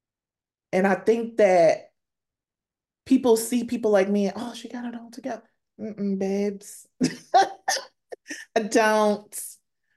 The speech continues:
I am a mess, but I'm a very blessed mess. And so I'll, I'll, I'll fall apart, but I'll pick up the pieces too, right? And I think people should know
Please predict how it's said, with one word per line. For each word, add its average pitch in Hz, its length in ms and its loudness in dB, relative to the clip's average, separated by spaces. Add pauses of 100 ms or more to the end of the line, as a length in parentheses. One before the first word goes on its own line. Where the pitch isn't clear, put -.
(140)
I 226 260 2
am 214 160 0
a 190 100 2
mess, 185 800 -2 (520)
but 202 100 4
I'm 185 140 4
a 180 80 2
very 214 460 2
blessed 196 520 0
mess. 165 520 0 (340)
And 185 140 0
so 196 580 2 (160)
I'll, 196 300 2
I'll, 185 360 4
I'll 180 240 6
fall 240 300 4
apart, 180 580 0 (640)
but 196 180 2
I'll 196 140 2
pick 226 220 -2
up 202 140 0
the - 80 -6
pieces 160 480 -8
too, - 280 -4 (680)
right? 190 460 2 (440)
And 170 720 -2 (1000)
I 185 100 -2
think 226 320 -4
people 214 300 -4
should - 240 -6
know 170 640 2